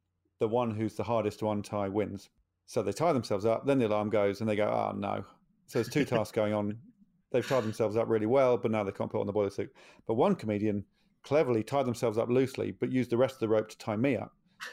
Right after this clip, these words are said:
Speaker 2: <laughs>
Speaker 1: so that I couldn't untie him. And he didn't know the buzz was gonna go off,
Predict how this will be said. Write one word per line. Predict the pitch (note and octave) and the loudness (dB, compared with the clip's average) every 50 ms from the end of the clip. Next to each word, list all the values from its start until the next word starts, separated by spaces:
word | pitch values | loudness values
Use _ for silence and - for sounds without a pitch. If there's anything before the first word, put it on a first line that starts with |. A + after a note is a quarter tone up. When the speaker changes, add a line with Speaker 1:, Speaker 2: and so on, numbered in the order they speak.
| - - - - - - | -16 -20 -20 -20 -10 -10
Speaker 2:
<laughs> | D#3 - - E3 - - G3+ E3+ - - B3 - - - A#3+ - - - - - | -8 -6 -6 -8 -6 -4 -6 -6 -2 -2 -4 -4 -2 -6 -6 -6 -6 -10 -8 0
Speaker 1:
so | - D3 | 2 4
that | C3 C3+ | 4 6
I | B2+ C3+ C#3+ | 4 4 2
couldn't | D3 - D3+ C#3+ C3+ C3 B2+ | 2 2 0 0 0 0 0
untie | C3 C3+ C3+ C3 C3 C3 B2+ B2+ | 2 0 0 0 2 2 2 4
him. | C#3 D#3+ C#3 A#2 | 4 4 4 4
And | A#2 D#3 | 4 4
he | F#3 | 4
didn't | F#3+ F3+ D3+ | 4 4 4
know | C#3+ C#3+ | 4 4
the | C3+ B2+ | 4 4
buzz | C#3 D3+ D#3 C3+ | 4 4 4 4
was | B2+ A#2+ - | 2 -2 0
gonna | - A#2+ A2 | 0 -2 0
go | G2+ A2 G#2 G2+ G#2 | 2 2 4 4 2
off, | A2 - - - | 0 -2 -6 -20